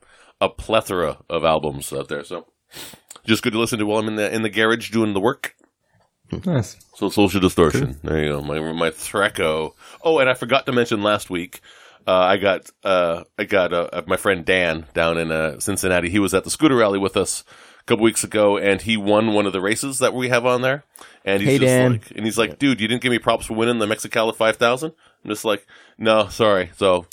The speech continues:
Speaker 1: go, Dan.
Speaker 2: <laughs>
Speaker 1: Sorry. Well done.
Speaker 2: Oh, it's his birthday a couple of weeks ago. Happy birthday, Dan.
Speaker 1: Yes, happy birthday,
Speaker 2: You
Speaker 1: Dan.
Speaker 2: told,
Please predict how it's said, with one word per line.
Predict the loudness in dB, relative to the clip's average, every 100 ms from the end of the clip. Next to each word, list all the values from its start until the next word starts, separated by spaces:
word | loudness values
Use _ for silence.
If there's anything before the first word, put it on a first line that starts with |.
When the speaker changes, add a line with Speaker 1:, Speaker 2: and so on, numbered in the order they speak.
| -20 -10
Speaker 1:
go, | 0 0
Dan. | 4 4 4 0
Speaker 2:
<laughs> | 0
Speaker 1:
Sorry. | 2 4 2 -2 -6 0
Well | 0
done. | 2 2 2 -2 -10 -20 -10 -6 -4 -2 -4 0
Speaker 2:
Oh, | 0
it's | 2
his | 0
birthday | 2 0 0
a | 0
couple | 0 2
of |
weeks | 0 0
ago. | 0
Happy | 2 2
birthday, | 0 2 2
Dan. | 2 0
Speaker 1:
Yes, | 0 0
happy | 2 2
birthday, | 2 2 2
Speaker 2:
You |
Speaker 1:
Dan. | 4 2
Speaker 2:
told, | -2